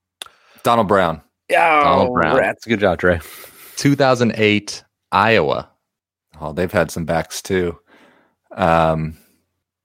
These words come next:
Speaker 3: Can give you a hint if you want it.
Speaker 2: Iowa.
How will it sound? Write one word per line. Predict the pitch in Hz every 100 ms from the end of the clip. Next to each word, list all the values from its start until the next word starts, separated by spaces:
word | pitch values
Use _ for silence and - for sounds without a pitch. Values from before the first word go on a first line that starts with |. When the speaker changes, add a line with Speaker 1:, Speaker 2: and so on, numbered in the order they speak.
| _ _ - - _ _ _ _ _ - - - - - _ _ _ _ _ _ _ _ - _ _ _ _ _ _ _ _ -
Speaker 3:
Can | - - -
give | 90
you | 107
a | 107
hint | 101 98 90 - -
if | -
you | 92
want | 87 80
it. | 80 - - _ _ _ _ _ _
Speaker 2:
Iowa. | - 85 78 69